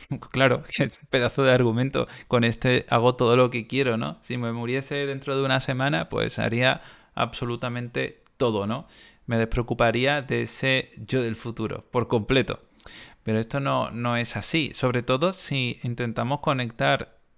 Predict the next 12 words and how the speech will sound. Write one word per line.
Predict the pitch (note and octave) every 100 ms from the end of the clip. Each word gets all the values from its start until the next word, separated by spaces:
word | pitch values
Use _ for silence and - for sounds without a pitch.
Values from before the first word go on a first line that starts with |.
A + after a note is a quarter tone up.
| -
estas | C#3+ - D3+ C3+ B2+
normas | C3 C3+ D3 A#2+ C#3 - _ - - - _
con | - A#2 A2
valores | G#2 B2+ D3
personales, | - A#2 - G#2 A2 G2+ -
con | A#2
algo | D3 F#3
que | E3+ B2+
sea | D3
importante | C#3+ C3+ A#2 A#2+ B2 B2
para | A#2+ G#2+ G2+
mí. | G2+